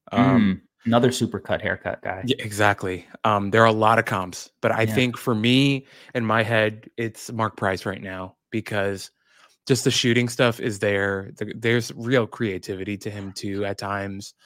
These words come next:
Speaker 1: Um, I just, <sighs> I love him. <laughs> He's, this guy's
Speaker 2: <laughs>
Speaker 1: crazy. Like, he, when you watch him on the floor, Corey, it's like he does,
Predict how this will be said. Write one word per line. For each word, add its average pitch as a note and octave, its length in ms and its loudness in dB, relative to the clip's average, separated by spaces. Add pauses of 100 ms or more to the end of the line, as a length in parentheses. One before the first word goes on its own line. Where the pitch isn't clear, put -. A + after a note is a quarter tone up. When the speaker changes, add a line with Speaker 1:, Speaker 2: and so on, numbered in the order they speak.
(340)
Speaker 1:
Um, F#2+ 500 0 (160)
I A#2 80 -2
just, A#2 240 -2 (260)
<sighs> - 1400 -16
I F3 140 8
love D3 300 8
him. G2 360 -4 (440)
<laughs> C5+ 1080 -2
He's, - 200 -4
this - 360 -6
guy's A3 380 4 (140)
Speaker 2:
<laughs> - 160 -14
Speaker 1:
crazy. C3+ 1040 4
Like, A#2 200 0
he, F3 400 -2 (240)
when C#3+ 160 4
you A3+ 120 4
watch G#2+ 380 2
him E3 120 2
on C3+ 80 4
the A2+ 80 0
floor, G#2 320 -2
Corey, C3 400 0
it's G#2 220 -4
like A2 240 0
he E3+ 220 -4
does, G3 380 0